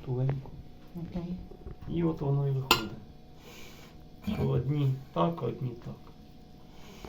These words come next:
Speaker 1: Так я собі придумав, мабуть, це. Але воно, мабуть, так і є. Так,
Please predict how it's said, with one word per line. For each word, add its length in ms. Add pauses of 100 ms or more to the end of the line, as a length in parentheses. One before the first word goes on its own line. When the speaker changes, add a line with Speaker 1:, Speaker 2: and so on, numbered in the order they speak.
(600)
Speaker 1:
Так 200
я 60
собі 260
придумав, 600
мабуть, 380
це. 120 (1120)
Але 240
воно, 240
мабуть, 400
так 280
і 20
є. 60 (4000)
Так, 100